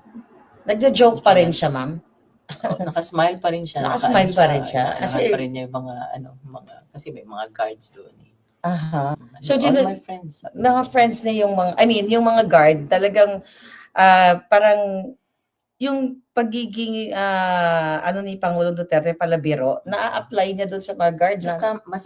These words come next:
Speaker 2: ano siya nung nakita mo nung, nung during the time doon sa Villamor?
Speaker 1: Yeah.
Speaker 2: Hindi pa ni, ni Kitty ang,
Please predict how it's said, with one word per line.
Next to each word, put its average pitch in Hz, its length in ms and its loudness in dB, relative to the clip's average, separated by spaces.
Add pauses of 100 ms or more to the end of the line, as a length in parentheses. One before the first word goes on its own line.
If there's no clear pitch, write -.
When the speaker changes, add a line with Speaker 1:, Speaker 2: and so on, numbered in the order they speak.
Speaker 2:
ano 190 240 -6
siya 175 320 -6
nung 156 160 -14
nakita 151 480 -8
mo 135 160 -12
nung, 131 240 -16 (240)
nung 127 320 -18
during 127 320 -16
the 120 160 -18
time 120 240 -8
doon 117 240 -14
sa 113 160 -10
Villamor? 117 720 -18
Speaker 1:
Yeah. 165 240 4
Speaker 2:
Hindi 170 160 -2
pa 165 80 -2
ni, 151 320 -8
ni 139 240 -10
Kitty 135 400 -12
ang, 127 480 -8